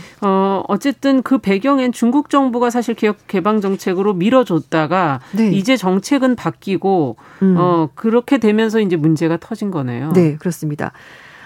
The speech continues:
Speaker 2: 어, 중국 경제의 운영 패러다임이 바뀌었다라는 얘기가 나오고 있습니다. 에, 말씀하신 것처럼 중국이, 어, 체제 유지를 위해서 경제 성장을 해야 된다는 그런 절박함이 있었고요.
Speaker 1: 예.
Speaker 2: 그래서 천구백칠십팔 년에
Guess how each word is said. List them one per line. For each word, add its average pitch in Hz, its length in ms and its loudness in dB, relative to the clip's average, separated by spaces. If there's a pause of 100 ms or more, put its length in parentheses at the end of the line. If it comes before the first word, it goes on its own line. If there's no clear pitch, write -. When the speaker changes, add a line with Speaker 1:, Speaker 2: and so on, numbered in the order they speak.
(160)
Speaker 2:
어, 160 220 -4
중국 247 360 0
경제의 214 840 2
운영 190 280 2
패러다임이 214 540 0
바뀌었다라는 190 720 -4
얘기가 139 200 -4
나오고 160 200 -2
있습니다. 143 500 -6 (640)
에, 156 60 -6
말씀하신 208 420 0
것처럼 196 320 0
중국이, 208 800 0 (500)
어, - 120 -12
체제 302 300 2
유지를 208 240 0
위해서 156 260 0
경제 170 300 0
성장을 202 540 0
해야 226 80 0
된다는 170 400 -2
그런 151 220 -6
절박함이 180 480 -2
있었고요. 151 520 -2
Speaker 1:
예. 151 120 2
Speaker 2:
그래서 277 340 0 (600)
천구백칠십팔 294 800 0
년에 190 400 2